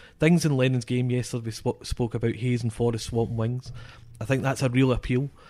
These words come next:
So if you can get away from all the bluster, all the pressure of what's going on right now, of trying to win the treble, treble, just get back to basics in the summer. Uh, Lennon's get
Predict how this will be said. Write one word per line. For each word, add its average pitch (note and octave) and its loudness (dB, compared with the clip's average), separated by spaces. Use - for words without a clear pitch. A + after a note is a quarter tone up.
So - 0
if B2+ 2
you C3 -4
can C3 0
get C#3+ 4
away D3 6
from C3+ 4
all C3 4
the A#2+ 0
bluster, A#2+ -4
all C3 2
the C#3 2
pressure A#2 -2
of A2 -2
what's A#2+ -6
going A#2+ 0
on A2+ 2
right A2+ 0
now, A2+ -2
of G#2+ -4
trying A#2+ -4
to - -4
win A#2 2
the A2 0
treble, A2+ -4
treble, A#2+ -2
just - -4
get - 0
back B2+ 2
to B2+ -4
basics A#2+ -4
in A2 -6
the G#2+ -6
summer. A#2 -2
Uh, A2 0
Lennon's C3+ 2
get - -2